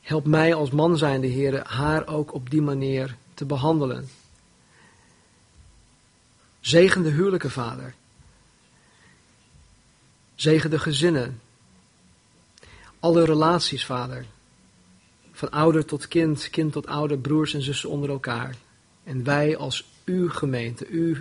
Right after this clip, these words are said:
uw familie, uw gezin. Wij die tot het huisgezin van Jezus Christus behoren. Vader, help ons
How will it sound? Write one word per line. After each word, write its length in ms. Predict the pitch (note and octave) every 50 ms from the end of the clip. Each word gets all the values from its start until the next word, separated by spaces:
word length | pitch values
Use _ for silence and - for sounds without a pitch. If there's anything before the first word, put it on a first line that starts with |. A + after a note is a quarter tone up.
| -
uw 140 | - D#3 D#3
familie, 520 | D3 - - D3 C3+ B2+ B2 A#2+ A#2 B2 -
uw 120 | D#3+ E3
gezin. 540 | C#3+ - D3 C3 A2 B2 A#2 B2 - B2 A#2 - _ _ _ _ _ _ - - - - _ _ _ _ _ _ _ _ _ _ _ - _ - _ _ _ _ _ _ _ _
Wij 260 | - B2 B2+ D3 D#3+ E3+
die 80 | E3
tot 160 | D#3 - C#3+
het 100 | C3+ C3
huisgezin 680 | - - - D3 D#3 D#3+ D#3 - - D3+ C3 - D#3 D3
van 180 | C3+ - D3 C#3
Jezus 340 | C#3 C#3+ C#3+ C#3+ C3 - -
Christus 360 | - - C#3+ C3+ - - -
behoren. 400 | - B2+ B2 A#2+ A2+ A2+ A#2 A2
Vader, 360 | - C#3 B2 B2+ B2+ G#2 F#2
help 280 | - C3+ D3 D#3 D3+ -
ons 400 | A#2+ A#2 B2 B2+ - - -